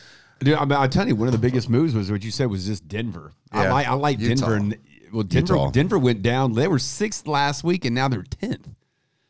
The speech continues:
Speaker 1: That's a huge
Speaker 2: Well,
Speaker 1: jump.
Speaker 2: they lost.
Speaker 1: Well,
Speaker 2: Uh,
Speaker 1: right,
Speaker 2: they,
Speaker 1: they did. Yeah, they did. They,
Speaker 2: they
Speaker 1: they
Speaker 2: lost
Speaker 1: lost.
Speaker 2: some bullshit games. They lost to the Warriors.
Speaker 1: Mm-hmm.
Speaker 2: Uh, they should move down if they can't win these games. You, you know, you're a number two. You're supposed to be the number two team in the West, and you're losing games.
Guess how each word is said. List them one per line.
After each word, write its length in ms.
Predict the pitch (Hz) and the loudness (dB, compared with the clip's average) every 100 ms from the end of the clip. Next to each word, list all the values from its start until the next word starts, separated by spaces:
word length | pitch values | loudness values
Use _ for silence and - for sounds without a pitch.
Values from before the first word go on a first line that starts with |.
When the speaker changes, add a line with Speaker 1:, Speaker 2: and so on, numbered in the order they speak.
| - | -6
Speaker 1:
That's 160 | 180 160 | -4 -2
a 40 | |
huge 460 | 123 - 202 139 85 | -4 -6 -6 -6 -2
Speaker 2:
Well, 80 | 101 | 2
Speaker 1:
jump. 60 | 131 | 4
Speaker 2:
they 80 | 117 | 4
lost. 520 | 127 165 151 156 - _ _ 104 | 2 0 0 -4 -12 _ _ -4
Speaker 1:
Well, 100 | 107 | 0
Speaker 2:
Uh, 20 | |
Speaker 1:
right, 120 | 110 107 | 2 2
Speaker 2:
they, 80 | |
Speaker 1:
they 200 | 104 123 | 2 2
did. 100 | 104 | 2
Yeah, 220 | 110 107 92 87 _ | 2 0 -2 -8 _
they 140 | 107 107 | -6 -4
did. 220 | 117 95 | -2 -2
They, 80 | 110 | -4
Speaker 2:
they 140 | 117 | -2
Speaker 1:
they 20 | |
Speaker 2:
lost 180 | 120 127 | 0 0
Speaker 1:
lost. 80 | 123 | 0
Speaker 2:
some 120 | 135 113 | 0 0
bullshit 400 | 120 120 123 117 | 0 0 -4 -6
games. 360 | 151 101 80 | -6 -6 -6
They 100 | 90 | -6
lost 300 | 98 107 - | -4 -4 -6
to 60 | 117 | -6
the 60 | 101 | -6
Warriors. 880 | 95 110 131 143 143 147 - - _ _ - | -6 -4 -2 -2 -4 -8 -14 -20 _ _ -8
Speaker 1:
Mm-hmm. 300 | 92 107 110 117 - _ | -4 -4 -4 -8 -16 _
Speaker 2:
Uh, 200 | - 90 | -10 -8
they 120 | 87 117 | -6 -6
should 240 | - 170 | -6 -4
move 200 | 117 73 | -4 -6
down 320 | - 73 - - - - | -8 -12 -14 -18 -20 -18
if 100 | - | -8
they 100 | 110 | -8
can't 320 | - 101 - | -4 -6 -4
win 160 | 104 101 | -6 -4
these 180 | 95 - | -6 -8
games. 400 | 117 87 76 - | -8 -8 -8 -8
You, 260 | 92 98 - | -6 -6 -8
you 180 | 101 110 | -10 -8
know, 260 | 113 113 82 | -8 -10 -8
you're 200 | 107 101 | -6 -4
a 40 | |
number 240 | 104 113 113 | -2 0 -2
two. 240 | - 123 | -2 -2
You're 180 | 117 110 | -2 -4
supposed 240 | - 120 - | -4 -6 -4
to 40 | |
be 60 | 110 | -4
the 120 | 107 | -2
number 260 | 110 110 | -4 -6
two 220 | 104 117 110 | -8 -8 -8
team 200 | 113 107 | -6 -6
in 80 | 98 | -4
the 80 | |
West, 380 | 95 110 85 - | -4 -6 -6 -8
and 100 | 87 | -8
you're 100 | 82 | -10
losing 300 | 90 90 87 | -10 -12 -10
games. 360 | 90 90 71 | -10 -10 -12